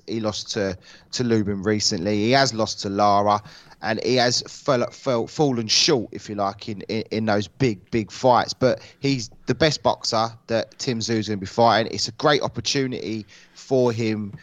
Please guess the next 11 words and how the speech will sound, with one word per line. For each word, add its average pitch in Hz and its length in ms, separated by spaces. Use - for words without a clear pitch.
to 120 140
just - 180
showcase 139 560
himself 98 440
in 95 80
America. 101 440
Let 135 240
him 107 180
know, 104 180
"Look, 104 180
look, 104 240